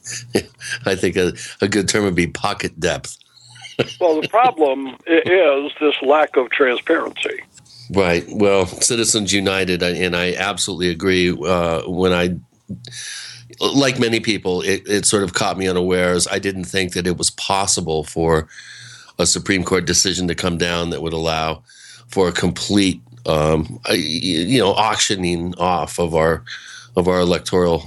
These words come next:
Speaker 1: uh, process. And, and, you know, it, it just, uh, it goes to show that, uh, you know, you know, the corp-, corporate moneyed interests in this, uh, in this system,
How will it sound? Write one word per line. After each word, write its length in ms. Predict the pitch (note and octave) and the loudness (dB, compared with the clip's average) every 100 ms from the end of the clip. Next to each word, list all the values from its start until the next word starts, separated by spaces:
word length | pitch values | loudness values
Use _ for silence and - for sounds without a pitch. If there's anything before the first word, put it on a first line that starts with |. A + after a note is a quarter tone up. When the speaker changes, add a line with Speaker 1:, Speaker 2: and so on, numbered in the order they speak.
| - | -2
Speaker 1:
uh, 200 | D#2+ D2 | 0 0
process. 680 | - F2 D#2+ - A#1 G1+ - | 2 0 0 -2 -4 -2 -2
And, 380 | D#2+ D#2+ D#2 D2+ | 0 2 2 0
and, 480 | D#2+ D#2 D#2 D#2 - - - - - - - - _ | 2 2 4 0 -2 -12 -12 -10 -10 -10 -12 -14 _
you 140 | - D3+ | 0 2
know, 100 | G#2+ | 4
it, 120 | A2+ | 4
it 140 | A#2+ A2 | 2 2
just, 360 | A#2+ A2+ - | 0 0 0
uh, 200 | A2+ G2 | 0 0
it 180 | G2+ G2 | 0 0
goes 240 | G2+ G2 | 2 0
to 120 | - F2+ | 0 0
show 340 | - G2+ G2 | 2 2 0
that, 340 | E2+ E2 - | 0 -2 0
uh, 240 | F2+ E2+ D#2+ D#2 - _ _ _ - | 0 2 0 -4 -16 _ _ _ -8
you 100 | F2+ | -6
know, 200 | D#2+ D#2+ - _ _ _ - - - - _ _ _ _ _ _ | -6 -10 -14 _ _ _ -20 -20 -20 -20 _ _ _ _ _ _
you 100 | G2+ | 0
know, 60 | |
the 100 | D#2+ | 0
corp-, 400 | - A#2 A2 - | 2 0 0 -6
corporate 440 | - G#2+ - F2+ - | 0 2 4 0 2
moneyed 400 | F#2 G2+ F#2+ D#2 | 2 4 2 2
interests 600 | G2 A2 G2 E2 - - | -2 -2 -2 -2 -2 -4
in 240 | - F2 | -2 0
this, 380 | E2+ F2 - - | 2 2 2 2
uh, 380 | F2+ E2 D#2+ F2 - | 2 2 0 -4 -8
in 180 | F2 E2+ | 0 4
this 220 | F2+ - - | 4 2 0
system, 580 | - - A#2 - E2 D#2 | -2 -2 -2 -4 -4 -6